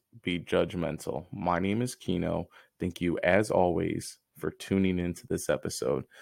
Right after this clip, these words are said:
But I've got a big point to make that could possibly relate to you. I know it has relevancy to me, and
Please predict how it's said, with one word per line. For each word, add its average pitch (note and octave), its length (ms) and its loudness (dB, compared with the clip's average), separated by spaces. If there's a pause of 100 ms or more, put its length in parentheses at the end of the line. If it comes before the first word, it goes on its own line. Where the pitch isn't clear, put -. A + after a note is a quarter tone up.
(280)
But F#2 80 2
I've F#2 120 2
got F#2 160 8
a - 20 -2
big - 380 2
point F#2 260 4
to - 140 -6
make E2+ 360 -2 (760)
that F#2 120 2
could - 140 -6
possibly F#2 480 6
relate D#2+ 400 0
to - 140 -12
you. G2 420 2
I F2 60 0
know F#2+ 260 6
it - 80 2
has F2+ 300 0
relevancy F2 680 0 (400)
to F#2 140 2
me, E2+ 420 2 (480)
and E2+ 500 -2